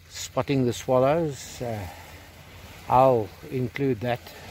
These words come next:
And then I asked the good lady to come throw me off,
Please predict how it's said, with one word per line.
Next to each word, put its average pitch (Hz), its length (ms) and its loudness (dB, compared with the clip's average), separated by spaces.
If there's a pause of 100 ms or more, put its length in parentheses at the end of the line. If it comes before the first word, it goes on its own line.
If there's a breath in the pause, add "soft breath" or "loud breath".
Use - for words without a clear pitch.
And 147 160 -2
then 135 460 0 (560 loud breath)
I 127 100 0
asked 170 300 4
the 165 60 -10
good 151 160 0
lady 135 300 2
to 151 120 -4
come 131 180 -4
throw 127 260 -2
me 117 160 0
off, 117 320 -4